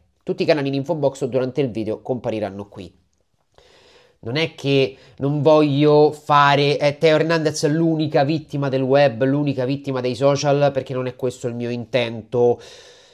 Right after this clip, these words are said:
Eh, s-, s-, è successo tantissime volte a tantissimi personaggi pubblici, a me stesso, ragazzi,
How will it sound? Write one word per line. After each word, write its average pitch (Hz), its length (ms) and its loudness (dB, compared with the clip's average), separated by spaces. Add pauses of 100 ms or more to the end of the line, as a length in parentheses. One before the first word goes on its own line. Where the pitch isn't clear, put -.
Eh, 139 240 -2
s-, - 260 -10
s-, - 220 -14
è 165 80 -4
successo 147 400 -4
tantissime 139 480 -6
volte 131 580 -2
a - 180 -12
tantissimi 127 680 -6
personaggi 123 500 -4
pubblici, 123 880 -4 (160)
a 127 80 -12
me 156 180 -6
stesso, 151 480 -6
ragazzi, 107 760 -8